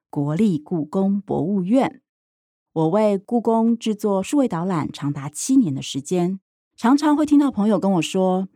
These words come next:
：“哎，那个故宫吼，我很像是小学毕业旅行的时候去过。”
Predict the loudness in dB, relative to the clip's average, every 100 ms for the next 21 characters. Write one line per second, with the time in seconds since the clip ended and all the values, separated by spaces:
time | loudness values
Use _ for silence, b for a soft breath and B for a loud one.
0 | _ _ _ -4 -2 2 2 2 2 0
1 | 2 0 0 0 2 2 2 0 0 -2
2 | -2 -4 -2 0 0 0 2 2 2 -2
3 | -2 -2 -2 -4 -4 -4 -4 -2 -4 -4